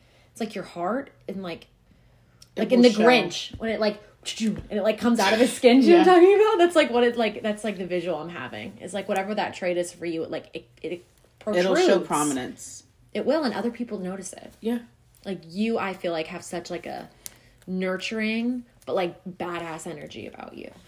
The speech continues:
Speaker 1: to where
Speaker 2: Mm.
Speaker 1: I can see you going into a justice system, but I can also see you leading a team of young women, which you've done before with your dance girls.
Speaker 2: Mm, yeah.
Speaker 1: Right? Like, it's always been there.
Speaker 2: Yeah.
Speaker 1: You've always had it. Like,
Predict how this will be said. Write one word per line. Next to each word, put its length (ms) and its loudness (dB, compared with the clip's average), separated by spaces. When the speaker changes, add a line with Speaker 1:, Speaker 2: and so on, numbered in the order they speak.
Speaker 1:
to 100 -10
where 140 2
Speaker 2:
Mm. 60 2
Speaker 1:
I 60 -2
can 180 -8
see 180 -6
you 160 -6
going 400 -8
into 240 -8
a 40 -4
justice 400 -8
system, 540 -6
but 100 -6
I 100 0
can 140 -8
also 240 -8
see 180 -10
you 160 -6
leading 300 -10
a 40 -20
team 220 -14
of 100 -16
young 200 -16
women, 280 -20
which 280 -4
you've 220 -8
done 220 -6
before 320 -12
with 160 -16
your 100 -14
dance 240 -16
girls. 440 -20
Speaker 2:
Mm, 260 -8
yeah. 220 -14
Speaker 1:
Right? 240 0
Like, 140 0
it's 100 -2
always 380 0
been 220 -4
there. 340 -12
Speaker 2:
Yeah. 100 -10
Speaker 1:
You've 240 -2
always 420 0
had 280 -8
it. 200 -14
Like, 220 -8